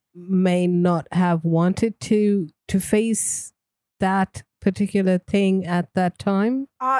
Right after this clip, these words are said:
Speaker 2: no, it's because I forgot to take him back to the factory where he was made last month and have his emotion chip replaced. He needs a new one.
Speaker 1: <laughs>
Speaker 2: It's time for an upgrade.
Speaker 1: Okay, all right.
Speaker 2: Eleven years.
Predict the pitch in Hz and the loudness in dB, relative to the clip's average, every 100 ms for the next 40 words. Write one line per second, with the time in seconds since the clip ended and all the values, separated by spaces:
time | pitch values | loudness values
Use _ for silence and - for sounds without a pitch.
0 | 254 240 254 233 - - 240 233 226 220 | -2 -2 0 0 -2 -8 -10 -6 -2 -2
1 | 214 208 208 - 226 - 214 202 208 196 | -2 -2 -2 -2 -6 -2 -2 -2 -4 -2
2 | 185 - - 196 - 196 - 269 302 285 | -4 -4 -8 -6 -2 -2 -4 -4 -2 0
3 | 208 214 185 190 175 208 254 269 269 294 | -2 -4 -6 -4 -2 0 0 -2 -2 -2
4 | 294 294 208 214 180 208 202 202 202 - | -2 -2 -4 -4 -6 -6 -4 -2 -4 -6
5 | 190 190 - 180 - 180 - - - _ | -8 -8 -6 -8 -8 -10 -10 -14 -18 _
6 | _ - 226 220 196 208 202 185 175 - | _ -10 -8 -6 -4 -2 0 0 -2 -4
7 | - - _ _ _ _ - 226 202 214 | -10 -18 _ _ _ _ -4 -4 -2 0
8 | 202 196 - 180 - - _ 294 - _ | 0 -2 -4 -6 -6 -10 _ -16 -16 _
9 | - _ - - _ _ _ _ _ - | -18 _ -14 -14 _ _ _ _ _ -14
10 | 370 - - _ _ _ - 190 170 175 | -12 -12 -18 _ _ _ 0 0 0 -4
11 | - - - 180 160 143 127 - - _ | -8 -16 -10 -6 -4 -6 -10 -12 -18 _
12 | _ _ _ _ - 240 277 381 349 262 | _ _ _ _ -4 -2 -2 0 0 -2
13 | - - - | -4 -12 -20